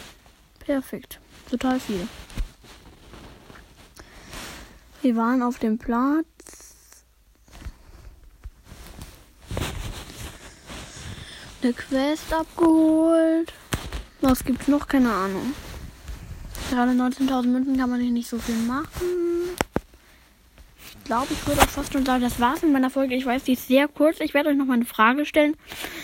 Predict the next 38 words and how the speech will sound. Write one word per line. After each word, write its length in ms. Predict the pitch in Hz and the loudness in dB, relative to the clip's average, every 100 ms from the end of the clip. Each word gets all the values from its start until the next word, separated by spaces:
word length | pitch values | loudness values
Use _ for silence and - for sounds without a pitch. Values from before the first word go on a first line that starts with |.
| - | -4
So, 140 | - 247 | 2 6
was 220 | 302 - | 6 6
wünscht 340 | 285 330 - | 6 6 6
ihr 120 | 311 277 | 6 8
euch, 180 | 269 | 6
was 120 | 262 262 | 4 4
ich 120 | 247 | 6
machen 320 | 240 254 220 | 4 4 0
soll? 240 | 180 190 - - - - - - - | 0 -4 -6 -14 -16 -16 -14 -14 0
Ja, 80 | 285 | 4
noch 180 | 330 311 | 6 4
irgendwas, 300 | 311 302 294 | 4 4 4
was 140 | 269 | 2
ich 240 | 262 294 - | 0 -2 -8
noch 160 | - 254 | 0 4
nicht 220 | 277 330 | 4 2
gemacht 400 | 320 302 311 - | 2 2 2 0
hab. 260 | 320 302 - _ _ _ _ _ - - 262 | 0 0 -6 _ _ _ _ _ -20 -8 -2
Habt 120 | 277 | 0
einfach 220 | 320 349 | 2 2
irgendwie 460 | 320 311 302 285 262 - - | 2 4 4 2 0 -8 -6
quasi, 400 | 285 277 269 262 - | 0 0 0 -4 -4
schreibt's 300 | - 285 - | -2 0 0
einfach. 360 | 302 339 330 - - - - - - | 0 0 -4 -6 -14 -16 -20 -20 -8
Ich 180 | 262 269 | -6 0
werd 140 | 277 | 0
fragen, 420 | - 277 285 330 349 - _ - - - - - | 2 2 2 0 -4 -12 _ -20 -20 -20 -12 -4
was 220 | 254 - | -2 0
wünscht 300 | 277 302 - | 0 2 2
ihr 100 | 349 | 4
euch? 160 | 349 359 - | 4 0 -4
Einfach 240 | 254 254 | -4 -4
Frage 420 | - - 240 302 | -4 2 2 2
stellen, 240 | 339 302 269 | 0 2 2
ihr 80 | 277 | 2
könnt 160 | 262 | 0
darauf 240 | 262 233 - | 0 0 0
antworten. 460 | 254 311 330 359 | 0 2 0 0